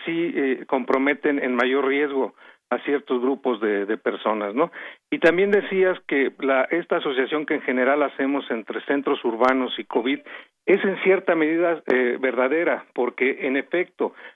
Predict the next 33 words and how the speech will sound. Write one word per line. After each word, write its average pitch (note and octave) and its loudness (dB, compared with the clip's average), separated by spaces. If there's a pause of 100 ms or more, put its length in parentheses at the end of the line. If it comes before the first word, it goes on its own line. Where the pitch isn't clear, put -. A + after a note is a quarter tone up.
(100)
hay D3+ 2
un F#3+ 0
mayor F3 2
número F3 0
de C#3 -2
contagios C3+ -2
en A#2 -6
zonas C3 0 (380)
urbanas C3 0 (320)
o C#3 4
altamente C3 0
pobladas B2 0
o A2+ -2
densamente A#2+ -2
pobladas. G2 -4 (540)
Pero F#3 4
¿por G3 0
qué B3+ 0
la A#3+ 2
letalidad D#3+ -2
es F3 -2
mayor E3 -2 (460)
en C3 -2
las B2+ -2
zonas E3+ -2
semiurbanas C3 0 (100)
y - -8
rurales? A#2+ 0 (640)
Esto G#3+ -2
quiere A3 2
decir D#3+ -2 (300)
que D3 0
los D3 -2